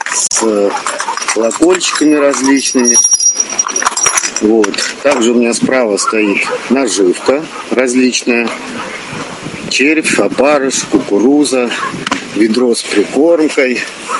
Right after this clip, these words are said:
Вот. Ну, а сейчас я покажу, как закидываю, то есть как я ориентируюсь,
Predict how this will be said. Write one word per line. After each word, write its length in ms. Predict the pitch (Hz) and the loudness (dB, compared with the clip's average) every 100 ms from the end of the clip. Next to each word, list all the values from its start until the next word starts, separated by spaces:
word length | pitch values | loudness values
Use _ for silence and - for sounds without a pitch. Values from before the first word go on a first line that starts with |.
| - - 1047 - - - - | -6 -4 -4 -4 -10 -10 0
Вот. 360 | 107 139 120 - - - - | 2 4 2 2 -2 -4 0
Ну, 380 | 143 202 170 135 | 2 4 4 2
а 80 | 127 | 2
сейчас 300 | - 151 139 | 2 0 2
я 120 | 131 | 2
покажу, 500 | 123 123 131 123 131 | 2 0 2 2 2
как 260 | 110 120 - - - 294 | 2 0 0 -2 -2 0
закидываю, 520 | 277 294 226 196 143 | 2 2 0 2 2
то 100 | 131 | 2
есть 120 | - | 0
как 180 | 139 - | 0 2
я 80 | 131 | 2
ориентируюсь, 640 | 127 147 143 131 101 - | 4 2 2 2 0 0